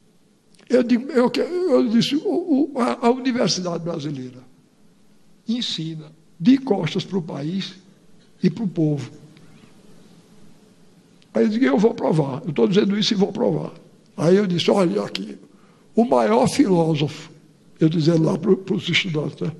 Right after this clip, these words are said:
O maior filósofo alemão do século dezoito era Kant, Immanuel Kant. Quem já ouviu falar nele? Eu perguntei, eu perguntei lá, né? Quem já ouviu falar?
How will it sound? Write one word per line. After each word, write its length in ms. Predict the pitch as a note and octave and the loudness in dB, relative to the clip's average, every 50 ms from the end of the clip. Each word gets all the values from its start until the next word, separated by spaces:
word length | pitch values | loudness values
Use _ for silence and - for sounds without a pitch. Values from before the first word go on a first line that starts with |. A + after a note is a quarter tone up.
| - - - | -14 -2 0
O 60 | F#3+ | 0
maior 400 | A3 A#3+ A#3 A3 G#3+ A3 - B3 | 2 4 2 2 4 2 2 0
filósofo 680 | - - - G3+ F3+ D#3+ D#3 D3+ C#3+ C#3+ D#3 - - - - - - - - _ _ - - _ _ _ _ _ - - - | 0 0 0 2 2 2 0 0 -4 -6 -6 -8 -10 -20 -20 -20 -20 -20 -20 _ _ -20 -20 _ _ _ _ _ -20 -6 -2
alemão 680 | E3 F#3+ A3 G#3 G#3+ G3 E3 D#3 D#3 D3+ D3 - - - - - - - _ _ _ _ _ _ _ _ _ | 0 2 4 4 4 2 2 2 0 -2 -4 -6 -10 -16 -20 -20 -20 -20 _ _ _ _ _ _ _ _ _
do 140 | - E3+ F#3+ | -4 -2 -2
século 380 | - - F#3 F#3 F#3 C3 D#3 | -2 0 0 0 0 0 2
dezoito 580 | E3+ F3+ E3 C3 A#2+ D#3 E3 F3+ F3+ E3+ - - - | 2 4 4 4 2 2 2 2 0 -4 -8 -8 -2
era 200 | - F#3 F#3+ F#3 | 0 0 2 0
Kant, 640 | - - - E3 E3+ E3 D#3 - - - - - - - - - - - _ _ - - | -2 0 4 6 6 6 6 2 -2 -8 -10 -12 -14 -20 -20 -20 -20 -20 _ _ -8 -4
Immanuel 580 | E3 D#3 D#3 E3 E3 D#3 D3+ D#3 D#3+ F3 - | 0 0 2 2 4 4 4 4 4 4 2
Kant. 480 | - - E3 D3+ C#3 C3+ C#3+ - - - - - - _ _ _ _ _ _ _ _ _ _ _ _ _ _ - - - - - - - - - | 2 2 2 2 2 0 -4 -8 -16 -18 -20 -20 -20 _ _ _ _ _ _ _ _ _ _ _ _ _ _ -20 -20 -20 -20 -20 -20 -18 -4 0
Quem 200 | - C4+ C#4 A3+ | 4 6 6 6
já 100 | F#3+ A#3+ | 6 6
ouviu 300 | B3+ A#3+ G3 F3+ A#3 A3+ | 4 4 4 4 4 4
falar 340 | - - - - B3 A#3 G#3+ | 4 2 0 -2 0 0 2
nele? 300 | F#3 F3+ F3+ F3 E3 E3 | 4 4 4 4 4 0
Eu 40 | E3 | -2
perguntei, 400 | - - D#3+ F3 D#3+ D3+ - - | -2 -4 -4 -4 -6 -8 -6 -6
eu 60 | D#3 | -4
perguntei 440 | - F#3 D#3+ D3+ D3+ D3 D#3 D#3+ D3+ | -2 0 0 0 -2 -2 -2 -2 -2
lá, 140 | D3 E3 | -2 -4
né? 160 | D#3+ E3+ G3 D#3+ | -4 -4 -4 -2
Quem 200 | - - - A3+ | -2 0 2 2
já 100 | G3+ - | 0 0
ouviu 200 | - G3+ G3 F3 | -2 -4 -4 -4
falar? 300 | E3 D3+ - - - | -4 -6 -8 -8 -14